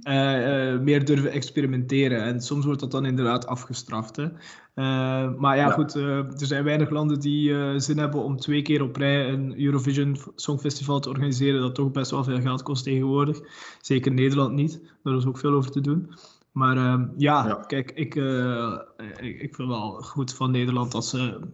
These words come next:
Speaker 1: dat ze ook dus die, dat experiment, eh, aangaan, soort van.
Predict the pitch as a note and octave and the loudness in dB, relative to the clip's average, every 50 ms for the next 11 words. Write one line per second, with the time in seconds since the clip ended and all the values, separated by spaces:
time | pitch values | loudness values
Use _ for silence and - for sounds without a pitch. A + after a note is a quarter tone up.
0 | - _ - E3+ E3+ - G3+ - E3 D3+ - D3+ D3 C#3 C#3 C#3+ C3+ C3+ C#3 C#3 | -16 _ -6 -4 -2 -2 0 2 2 2 4 4 2 4 4 4 4 4 4 2
1 | C3 C3 B2+ A2 G2 C3+ C3+ C3+ B2 C#3 C3 B2+ - - D3 C3+ C3 B2+ B2+ C3 | 2 2 0 -2 -4 -4 -4 -4 -4 -2 -4 -4 -4 -4 -2 0 0 2 0 0
2 | C3+ B2+ - B2+ B2 B2 A#2 A2+ A#2 B2 B2+ - - - C3+ B2+ B2+ C3 C3+ C3 | -2 -4 -4 -6 -6 -6 -6 -6 -8 -8 -10 -10 -6 -2 0 2 2 2 2 0
3 | C3+ C#3 C3+ - - C#3+ C3+ C3+ - C#3+ C3+ C#3 C3+ - - | 0 -2 -2 0 0 0 0 -2 -2 -4 -4 -4 -4 -8 -12